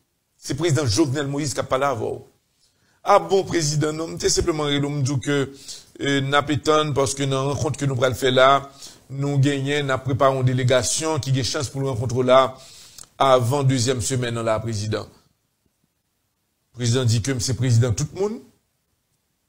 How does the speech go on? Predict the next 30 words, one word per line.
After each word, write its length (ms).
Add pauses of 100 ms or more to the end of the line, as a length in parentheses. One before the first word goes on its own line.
(520)
Nous 220 (100)
attendez 640
nous 120
toutes. 440 (800)
Si 220
nous 60
avons 220
une 60
délégation 540
pour 200
nous 140
attendre, 300
nous, 400 (240)
pas 160
de 40
problème. 320 (2750)
Un 80
deuxième 600
encore, 420
il 220
est. 260 (2000)
Mandé 320
président, 680
papa 280
le 60
bail 200
politique 320
à 80
président, 300
non? 180